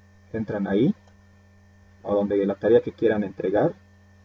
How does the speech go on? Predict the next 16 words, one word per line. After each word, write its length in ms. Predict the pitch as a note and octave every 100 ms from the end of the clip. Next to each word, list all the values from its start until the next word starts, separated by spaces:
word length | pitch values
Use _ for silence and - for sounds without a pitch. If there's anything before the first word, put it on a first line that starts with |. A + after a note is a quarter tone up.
| -
y 80 | G#2+
ahí 60 |
está 160 | G#2+ A2
lo 100 | G#2+
mismo, 320 | C#3 C#3+ G#2
¿no? 140 | A2 C3+
Las 160 | -
mismas 240 | C3+ C3 A2+
instrucciones 760 | G2+ - - A2+ A#2 B2+ A#2
y 40 | G2+
demás, 320 | G2+ - -
ahí 60 | -
está 140 | -
todo. 240 | - - - - - - - - - - - - - - - - - _ - - - - _ _ - - - - -
Y 440 | D3+ E3+ E3+ - _ _ _
agregar 560 | A2+ A2+ A#2+ A#2 C3